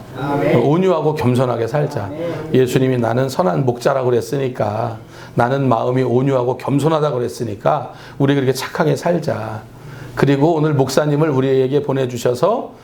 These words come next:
Speaker 2: 나를 망하게 하지 않는다. 여러분들이 만약에 세상적인 가치 기준으로 산다면 제가 말하는 거죠. 그렇게 살면 안 된다고. 세상적인 가치 기준으로 살면 안 되고 우리는 믿음을 따라 살아야 된다고.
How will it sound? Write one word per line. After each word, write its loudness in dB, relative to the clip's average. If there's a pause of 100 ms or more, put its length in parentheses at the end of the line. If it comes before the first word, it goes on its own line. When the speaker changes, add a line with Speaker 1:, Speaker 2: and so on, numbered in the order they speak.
(220)
Speaker 2:
나를 2
망하게 0
하지 2
않는다. -4 (560)
여러분들이 4
만약에 2 (180)
세상적인 2
가치 -2
기준으로 2
산다면 0
제가 0
말하는 0
거죠. -2
그렇게 0
살면 -2
안 -6
된다고. -2 (680)
세상적인 2
가치 0
기준으로 2
살면 2
안 -2
되고 0 (180)
우리는 2
믿음을 2
따라 -2
살아야 -2
된다고. -6